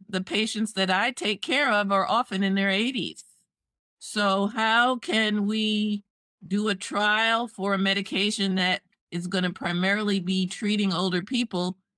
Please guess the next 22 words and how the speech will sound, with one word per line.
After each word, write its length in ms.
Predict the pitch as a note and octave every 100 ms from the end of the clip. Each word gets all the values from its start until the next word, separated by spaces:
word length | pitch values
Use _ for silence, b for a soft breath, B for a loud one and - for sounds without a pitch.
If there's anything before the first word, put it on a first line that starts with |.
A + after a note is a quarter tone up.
| _
if 180 | - F3+
we 160 | F#3+ G#3
don't 240 | G3 F#3+
include 480 | F3+ F3 G3+ F#3+ F3+
them 440 | F3+ A3 C4 F3+ A#2
in 160 | E3
the 100 | D#3
trials 480 | - D3+ D3 C#3+ C#3+
either? 340 | D3+ F#2+ C#2 - _ _ _ _ _ _ _
But 280 | G3 G3 - E3
that 300 | F#3+ G#3 C4
has 300 | B3+ A#3 G#3
been 640 | F#3+ G#3 B3+ B3+ G#3 G3+ G3+
part 420 | - G3 G#3 G#3+
of 160 | A3+
the 180 | G#3+ A3 -
history 600 | G3+ - - F#3+ F#3+ F#3
of 140 | F3+
medications 880 | E3+ F3+ F3+ F3 G#3+ G#3+ G#3+ F#3+ F3+
in 140 | F3
this 160 | E3 -
country. 640 | - G3 G3+ D#3 D3+ E3+